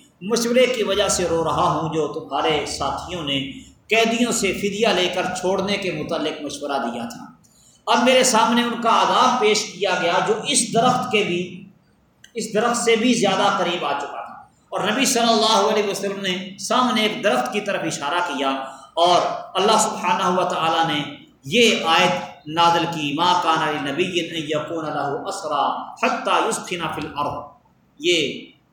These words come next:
صحیح مسلم کے اندر تفصیل سے حدیث موجود ہے۔ ایک اور حدیث سیدنا علی رضی اللہ تعالیٰ عنہ کی مسند اسحاق ابن راہوی اپنا جامع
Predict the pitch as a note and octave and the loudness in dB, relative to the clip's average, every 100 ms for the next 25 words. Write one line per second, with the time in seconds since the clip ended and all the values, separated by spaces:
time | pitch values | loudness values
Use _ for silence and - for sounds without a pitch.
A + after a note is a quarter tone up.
0 | - - F#3 E3 E3 E3+ F#3+ F3 D#3+ C#3 | -12 -2 0 0 0 -2 -4 -6 -4 -4
1 | C3+ C#3+ - - - _ E3+ - G3 G3+ | -2 -4 -6 -12 -20 _ -10 -6 -2 -2
2 | - D#3+ B2 C3 B2 - A#2+ - _ _ | -4 -6 -6 -8 -10 -12 -18 -20 _ _
3 | _ _ _ _ - C#4 B3+ C#4+ D4 B3+ | _ _ _ _ 2 4 6 6 6 6
4 | C4+ - B3 C4+ C#4 C#4 B3 D4 C#4+ B3 | 2 2 2 0 -2 0 0 2 2 2
5 | B3 A3+ B3 A3 A#3 G#3+ A3 A3+ A3 A#3 | 2 2 4 4 4 4 4 2 0 0
6 | A3+ G#3+ G#3 A3+ A3+ G#3+ - D#3+ D4 A3+ | -2 -4 -4 -2 0 0 -2 0 0 0
7 | F#3+ F#3+ D#3+ - - G3 D3+ D3+ E3+ D#3+ | -4 -4 -6 -8 -4 0 2 2 2 2
8 | E3 E3+ E3+ D#3+ D3+ - G#3 | -2 -4 -2 -2 -2 0 2